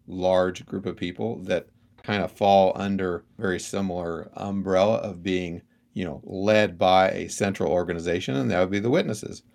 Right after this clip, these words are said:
And since Brian kind of went through the history of the Mormons, I'll kind of do the same thing with the Witnesses.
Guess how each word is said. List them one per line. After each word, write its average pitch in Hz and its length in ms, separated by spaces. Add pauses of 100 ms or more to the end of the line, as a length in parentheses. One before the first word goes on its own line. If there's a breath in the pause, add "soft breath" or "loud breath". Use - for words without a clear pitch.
(160)
And 87 160
since - 200
Brian 95 400
kind 98 120
of 95 60
went 90 140
through 90 80
the 87 80
history 95 420
of 92 160
the 87 60
Mormons, 110 500
I'll 95 160
kind 98 160
of 87 80
do 90 80
the 85 80
same 87 260
thing 85 200
with 80 100
the 92 80
Witnesses. 110 480